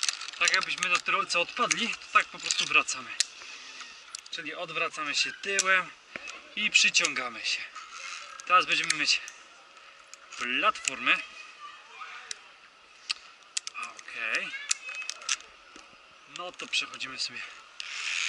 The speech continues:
platformy. Ja to się czuję jak naprawdę na ziemi. Wysokość mi nie przeszkadza w żaden sposób. A to jest od treningu. Jeśli się boicie takiej wysokości, to warto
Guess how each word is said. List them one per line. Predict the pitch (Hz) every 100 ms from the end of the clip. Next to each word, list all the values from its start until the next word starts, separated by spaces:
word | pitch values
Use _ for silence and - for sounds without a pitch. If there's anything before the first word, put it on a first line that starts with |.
| 127
platformy. | 131 143 202 - 165 170 175 175 175 - - - - - - - - - - -
Ja | 180
to | -
się | 190
czuję | 165 160 160
jak | 160 -
naprawdę | 151 - 156 139 143
na | 139
ziemi. | - 139 131 127 135 120 117 - - - - 151 151 - - -
Wysokość | 156 - 175 160 139
mi | 131
nie | 127 196
przeszkadza | - 180 - 135 131 170 - - 143
w |
żaden | - 180 165
sposób. | - - - - - - - - - - -
A | 180
to | 208
jest | 202
od | 202
treningu. | - 196 190 165
Jeśli | 156 - -
się | -
boicie | 143 170 175
takiej | - - 151
wysokości, | 139 - - 151 - - - - - - - - - - - -
to | 202
warto | 208 208 233